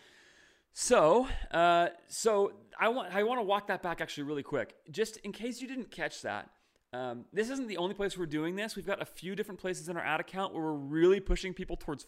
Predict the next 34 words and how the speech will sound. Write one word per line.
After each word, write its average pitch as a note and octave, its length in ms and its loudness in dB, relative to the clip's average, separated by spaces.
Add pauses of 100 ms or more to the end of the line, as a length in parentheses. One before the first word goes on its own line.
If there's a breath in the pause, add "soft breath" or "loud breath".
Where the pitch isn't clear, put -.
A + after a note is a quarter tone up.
(140)
full E3 180 0
kits F3+ 440 -6
in E3 180 -4
different E3 280 -6
way, D3 280 0 (400 loud breath)
different F3 260 -4
ways, D3+ 280 0
and C#3+ 200 -6
not C#3+ 280 -4
just, D#3 480 -2
uh, C3+ 240 0
single D#3+ 340 -4
products. D3 540 0 (1200 loud breath)
Uh, C#3+ 160 0 (220)
but, G3 260 2 (400 loud breath)
uh, D3+ 220 0
one F3+ 300 0
of C4 60 -6
the B3+ 60 -6
things G#3+ 200 -8
that F#3+ 60 -6
we D#3+ 100 -2
really F3+ 240 4
did, D#3 280 0
we D#3 140 -8
wanted E3+ 240 2
to F3 80 -6
do D3 160 0
was D3 120 -2
make D#3+ 280 -2
sure F#3 160 -2
that D3+ 80 -4
we C#3+ 80 -4
had D3+ 260 0